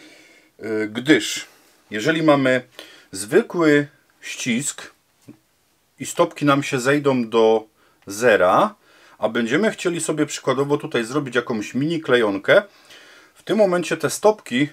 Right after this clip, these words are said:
zaczną nam się rozchylać. Po ściśnięciu one się zaczną nam rozchylać.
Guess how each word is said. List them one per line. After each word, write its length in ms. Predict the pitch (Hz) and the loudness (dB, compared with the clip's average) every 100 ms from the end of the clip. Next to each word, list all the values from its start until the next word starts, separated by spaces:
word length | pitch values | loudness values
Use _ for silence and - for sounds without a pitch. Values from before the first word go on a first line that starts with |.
| _ | _
zaczną 380 | 123 196 - 156 | 0 0 2 0
nam 200 | 123 139 | 2 0
się 280 | - 131 120 - - | 0 0 0 -2 -6
rozchylać. 540 | 110 110 - 120 - | -4 -4 -4 -4 -2
Po 120 | - | -6
ściśnięciu 680 | 135 - 139 190 180 - 95 | -6 -10 -6 -2 -2 -4 -4
one 140 | 135 165 | -2 -2
się 120 | 135 | 0
zaczną 380 | 143 143 131 123 - - _ - | 0 0 -4 -4 -8 -20 _ -6
nam 220 | 113 113 | -4 -2
rozchylać. 640 | 104 - 98 80 76 - | -4 -4 -4 -2 -4 -8